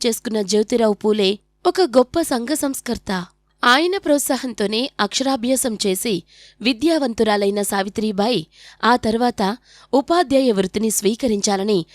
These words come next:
సంకల్పించి, అందుకు తగ్గ శిక్షణ పొంది, పద్దెనిమిది వందల నలభై ఎనిమిదిలో భర్త జ్యోతిరావు పూలేతో కలిసి బాలికల కోసం పూణేలో మొదటి పాఠశాలను ప్రారంభించారు. అదే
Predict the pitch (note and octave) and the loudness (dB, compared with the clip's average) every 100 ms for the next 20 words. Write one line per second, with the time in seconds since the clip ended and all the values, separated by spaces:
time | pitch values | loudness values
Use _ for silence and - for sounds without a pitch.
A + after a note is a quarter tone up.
0 | - - A3+ G3+ G#3 A#3 A#3 G#3 - F3+ | -18 -8 -4 -4 -4 -4 -4 -2 0 0
1 | - - - - C#4 D4 - A#3+ G#3+ C4 | -2 -12 -10 -2 0 0 -2 -2 -2 -2
2 | - A3 - A#3 G3+ F#3+ F#3+ D4+ - - | -2 -2 -2 -2 -2 -2 0 -2 -4 -18
3 | - _ C#4 B3 F#4 F4 E4 B3+ A3+ G#3+ | -20 _ 2 2 2 2 2 0 -2 -2
4 | G3+ F#3+ G3+ B3 A3 G3+ G#3+ A3 F3 - | 0 0 0 0 0 -2 0 2 2 -2
5 | - - - A3+ C4 D4 A3+ A3+ A3 A#3+ | -18 -18 -4 -2 0 0 2 2 2 2
6 | A3+ G#3 A3 A3+ G#3+ G3+ G3+ G3+ - G3+ | 2 2 4 4 2 0 0 -2 0 0
7 | G#3 - - - A3+ B3 D#4+ E4 A#3+ G3+ | -2 -10 -20 -6 0 2 2 0 -2 0
8 | G#3 G3 G3+ F#3+ - - - D#4 E4+ D4 | 0 2 0 -2 -10 -20 2 4 6 6
9 | B3 A3 A3 _ _ A#3 B3+ D#4+ C4+ - | 4 2 2 _ _ 0 2 2 -2 0
10 | G3 G3+ C4 A3+ A3 G#3 G3+ F#3 G#3 G#3+ | -2 -2 -4 -2 -2 -2 -2 -2 -2 -2
11 | G#3+ G#3 F#3 - _ _ _ - _ D4 | 0 0 0 -4 _ _ _ -20 _ 2
12 | D#4+ F#4 | 4 4